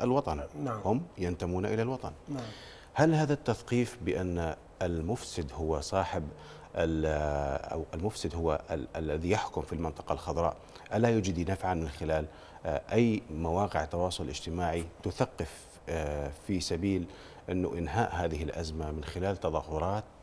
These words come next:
Speaker 1: يعني، تتضافر الجهود فيها من قبل العشائر، من قبل حتى العناصر،
Speaker 2: المنظمات، من قبل الأحزاب.
Speaker 1: حتى من،
Speaker 2: نعم.
Speaker 1: من قبل العناصر
Speaker 2: نعم.
Speaker 1: التي، آه،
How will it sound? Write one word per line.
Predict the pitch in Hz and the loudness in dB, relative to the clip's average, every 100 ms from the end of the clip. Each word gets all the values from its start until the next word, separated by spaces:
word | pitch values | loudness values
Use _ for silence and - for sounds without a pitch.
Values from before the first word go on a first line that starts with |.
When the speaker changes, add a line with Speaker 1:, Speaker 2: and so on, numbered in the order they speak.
| - - - - | -20 -20 -20 -8
Speaker 1:
يعني، | 73 69 73 71 - - - | -4 -4 -4 -8 -12 -20 -4
تتضافر | 90 87 87 101 92 78 - | -2 2 2 2 0 -2 -6
الجهود | 82 76 73 92 - | -6 -4 -2 -2 -2
فيها | 85 82 | -2 -2
من | 76 | -4
قبل | 73 92 82 76 - - - - | -4 -2 0 -2 -6 -18 -14 -4
العشائر، | 80 67 69 98 95 87 87 | -2 0 -2 0 0 0 -2
من | 76 71 | -4 -6
قبل | - 78 78 71 - | -4 -2 -2 -6 -12
حتى | - - 107 - 82 82 - | -8 -4 -4 -2 0 0 -2
العناصر، | 170 175 165 - - - | 0 4 4 4 2 2
Speaker 2:
المنظمات، | 135 131 - | 0 -2 -6
من | 135 - | -10 -10
قبل | 123 123 | -10 -8
الأحزاب. | 123 107 104 | -8 -10 -6
Speaker 1:
حتى | - 170 - 165 | 2 4 6 6
من، | 139 120 | 8 6
Speaker 2:
نعم. | 123 | 4
Speaker 1:
من | |
قبل | 110 113 110 | 6 8 10
العناصر | 90 95 113 - | 10 10 6 6
Speaker 2:
نعم. | - 85 | 6 4
Speaker 1:
التي، | 85 92 - - | 4 0 0 0
آه، | 82 82 | 2 2